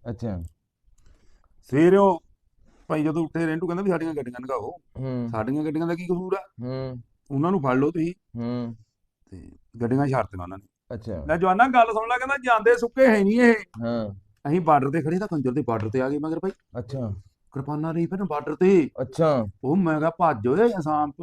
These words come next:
Speaker 2: ਅਸਾਮ 'ਚ ਵੜ ਗਏ, ਅਸੀਂ ਬੰਗਾਲ 'ਚ ਸੀਗੇ।"
Speaker 1: ਅੱਛਾ।
Speaker 2: ਮੈਂ ਕਿਹਾ, "ਅਸਾਮ 'ਚ ਵੜ ਗਏ, ਭੱਜ ਕੇ?" ਮੈਂ ਕਿਹਾ, "ਇਹ ਤਾਂ ਆ ਗਏ।"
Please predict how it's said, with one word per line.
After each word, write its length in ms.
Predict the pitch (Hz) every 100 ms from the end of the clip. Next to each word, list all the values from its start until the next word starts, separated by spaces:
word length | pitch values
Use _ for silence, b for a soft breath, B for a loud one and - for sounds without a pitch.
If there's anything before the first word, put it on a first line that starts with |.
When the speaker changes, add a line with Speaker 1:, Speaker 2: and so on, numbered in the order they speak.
| 160
Speaker 2:
ਅਸਾਮ 320 | 131 127 131
'ਚ 80 | 139
ਵੜ 140 | 123
ਗਏ, 220 | 127 147
ਅਸੀਂ 140 | 165 147
ਬੰਗਾਲ 340 | 135 127 123
'ਚ 100 | 123
ਸੀਗੇ।" 320 | 117 123 143 127 -
Speaker 1:
ਅੱਛਾ। 340 | 107 117 101 92
Speaker 2:
ਮੈਂ 100 | 104
ਕਿਹਾ, 120 | 117
"ਅਸਾਮ 280 | 165 131 127
'ਚ 80 | 123
ਵੜ 140 | 127
ਗਏ, 180 | 117 135
ਭੱਜ 220 | 175 202
ਕੇ?" 120 | 156 156
ਮੈਂ 100 | 160
ਕਿਹਾ, 80 |
"ਇਹ 40 | 185
ਤਾਂ 100 | 190
ਆ 120 | 170
ਗਏ।" 180 | 175